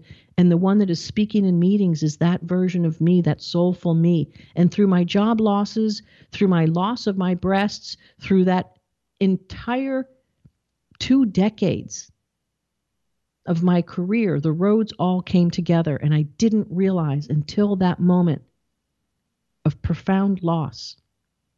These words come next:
that the job losses that I had had were calling me into a depth of understanding of who I really am.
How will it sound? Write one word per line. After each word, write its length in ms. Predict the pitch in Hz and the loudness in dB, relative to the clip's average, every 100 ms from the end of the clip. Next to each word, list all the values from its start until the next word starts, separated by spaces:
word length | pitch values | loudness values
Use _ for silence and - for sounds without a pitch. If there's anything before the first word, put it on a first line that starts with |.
| _ - | _ -4
that 160 | 170 165 | -4 -2
the 80 | |
job 420 | 165 185 196 220 196 | -4 -4 -4 -4 -2
losses 440 | 190 185 - 151 | -2 -4 -4 -4
that 120 | 156 | 0
I 100 | 165 | 2
had 160 | 165 156 | 2 0
had 400 | 151 170 156 - _ _ _ _ _ - | 2 0 0 -6 _ _ _ _ _ -4
were 100 | 165 | -4
calling 680 | - - - 233 269 240 170 | -4 -8 -2 2 4 4 4
me 280 | 127 - - _ _ _ _ _ _ _ _ _ | 2 -2 -12 _ _ _ _ _ _ _ _ _
into 300 | 190 196 214 | 0 0 2
a 80 | 190 | 0
depth 400 | 165 208 202 - | 0 -2 -2 -4
of 100 | 175 | -4
understanding 720 | 180 180 165 - 185 185 170 | -2 -4 -6 0 2 2 0
of 100 | 147 | -2
who 220 | - 202 | -2 -2
I 80 | 180 | 0
really 420 | 170 170 165 165 | 0 0 0 0
am. 380 | 165 175 160 143 | 0 2 2 0